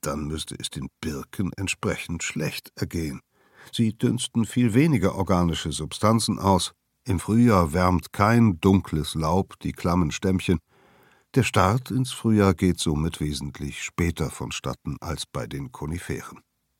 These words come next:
Zudem muss in jeder Saison das Laub komplett neu gebildet werden, was zusätzlich Kraft kostet. Und wo ist da der Vorteil? Nun, es sind genau genommen sogar zwei Vorteile.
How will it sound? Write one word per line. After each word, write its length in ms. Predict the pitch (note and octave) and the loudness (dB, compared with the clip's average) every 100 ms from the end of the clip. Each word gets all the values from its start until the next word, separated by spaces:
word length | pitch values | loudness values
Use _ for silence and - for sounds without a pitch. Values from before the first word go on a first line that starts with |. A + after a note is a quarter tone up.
| _ _ _ _ _ - | _ _ _ _ _ -10
Zudem 460 | D#2 D2 E2 F#2 _ _ - - | -6 -2 -2 -2 _ _ -20 -6
muss 280 | F#2 E2 - | -4 -4 -6
in 200 | E2 D#2+ | -4 -2
jeder 320 | D#2+ G2 E2+ | 0 0 0
Saison 480 | D#2 C#2 D#2+ F2 F#2+ | -2 -4 -2 -2 -2
das 200 | E2 - | -4 -2
Laub 420 | F2 F#2 F#2 - | 0 0 0 -4
komplett 560 | G#2+ F#2+ - G#2 - G2+ | 0 0 -2 -4 -2 0
neu 260 | G#2+ G#2+ | 2 2
gebildet 540 | F#2+ F#2+ C3 A2+ E2 F2+ | 0 0 2 2 0 0
werden, 320 | D#2+ E2 D#2 | 0 -2 -4
was 240 | F#2+ - | -6 -8
zusätzlich 800 | - D3 F#2+ D2+ - - C#2+ - | -6 -2 -2 -4 -8 -10 -12 -12
Kraft 400 | - D#2+ - - | -6 -6 -6 -12
kostet. 520 | - - - - - _ _ _ _ _ _ _ _ _ _ | -12 -12 -12 -18 -20 _ _ _ _ _ _ _ _ _ _
Und 360 | - C#2 - | -10 -10 -10
wo 80 | - | -14
ist 180 | - - | -12 -12
da 80 | - | -12
der 120 | - | -12
Vorteil? 500 | - F2 - B2+ B2+ - _ _ _ - | -6 -6 2 2 2 -4 _ _ _ -2
Nun, 420 | G2+ A2+ A2+ - | 2 4 4 2
es 320 | G#2+ F#2 - | -4 -4 -4
sind 260 | F#2 F2+ - | 0 -2 2
genau 380 | G2 F2 G2 G2 | 2 4 4 6
genommen 320 | F#2 F2 E2 | 6 6 4
sogar 280 | E2 F2+ E2 | 2 0 -2
zwei 440 | - A2 G2 C2 | 4 6 6 2
Vorteile. 640 | - E2 B1+ - A1 - | -4 -6 -6 -8 -12 -14